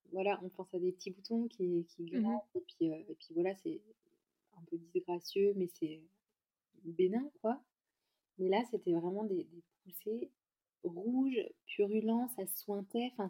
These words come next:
Speaker 1: c'était vraiment, euh, c'était, enfin, c'est, c'était horrible, quoi, bichette, sur le visage, et puis, euh,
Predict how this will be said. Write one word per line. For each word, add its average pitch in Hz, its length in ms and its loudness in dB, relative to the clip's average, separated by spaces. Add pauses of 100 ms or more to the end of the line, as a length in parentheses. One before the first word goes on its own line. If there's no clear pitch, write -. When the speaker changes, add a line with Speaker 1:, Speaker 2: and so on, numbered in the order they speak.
Speaker 1:
c'était 170 380 4
vraiment, 196 480 -2
euh, 175 240 -4 (520)
c'était, 165 320 -4 (300)
enfin, 175 160 -12 (220)
c'est, 170 100 -16 (200)
c'était 170 260 -2
horrible, 202 240 -4 (120)
quoi, 175 120 2
bichette, 170 360 -4 (320)
sur 208 220 -2
le 196 60 0
visage, 208 500 2
et 196 80 -2
puis, 185 320 -4
euh, 165 60 0